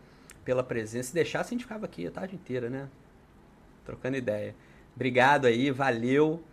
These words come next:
pela tua presença, participação. Parabéns, né, cara? Parabéns por, por essa trajetória muito bacana aí. E pra você aí que acompanhou aqui a nossa conversa, gostou?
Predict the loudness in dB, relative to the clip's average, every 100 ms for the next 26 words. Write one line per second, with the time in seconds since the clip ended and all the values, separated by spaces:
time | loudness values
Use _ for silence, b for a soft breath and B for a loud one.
0 | B B B B B -6 0 2 2 0
1 | 2 2 0 -4 -4 -2 -4 -4 -6 -8
2 | -10 -12 -8 -6 -4 -4 -2 0 0 -2
3 | -6 -10 -12 -18 -10 -8 -6 -8 -8 -10
4 | -12 -18 -20 B B B B -4 -4 -4
5 | -4 -2 -2 0 0 0 -2 -4 -4 -4
6 | -4 -6 -6 -6 -4 -4 -6 -16 -20 B
7 | B B B B -4 2 4 4 0 -4
8 | 4 4 4 -2 2 4 6 6 4 0
9 | 0 -2 0 2 4 4 2 -2 0 -2
10 | -2 -4 -4 -6 -4 0 2 2 0 -2
11 | -2 6 10 10 8